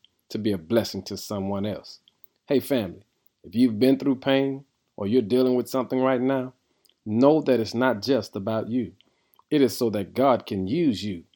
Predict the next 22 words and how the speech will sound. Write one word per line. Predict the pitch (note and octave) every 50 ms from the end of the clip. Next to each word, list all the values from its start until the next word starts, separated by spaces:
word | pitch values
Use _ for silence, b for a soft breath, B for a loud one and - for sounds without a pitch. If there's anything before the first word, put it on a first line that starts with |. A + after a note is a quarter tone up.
| _ _ - -
to | - -
be | G#2 A2 G#2
a | F#2
blessing | D#2+ D#2 F2 A#2+ C3+ B2+ - - - E2+ E2 - _ _ _ _ _
to | - -
those | G#2+ F#2 F#2 C3 B2 A2+ G2+ F#2
that | F#2 G2 F#2+
he | A2 B2
will | A2 G#2 G2
connect | F#2+ - - G2 F#2+ G#2+ A#2+ G#2 - -
you | G2 F#2 F#2
with. | G#2 A2+ G#2+ - - _ _ _ _ _ _ _ _ _
So | - - F#3 F#3
today, | E3+ D#3 C#3+ D#3+ D3 - - G2 - _ _ _ _ _ _ _ _ _ -
when | G#2 A#2+ B2+ C3
you | C#3 D3
go | C3+ D3 D#3+ D#3
to | C#3+ C3+
pray, | - - - E3+ E3+ E3 E3 - _ _ _ _ _ _ _ _ _ _ _ _ _ _
ask | - E3 F3 F3 E3+ -
the | C#3+
Lord | D3 C#3+ C#3+ C3+ G#2+ F2+ F#2+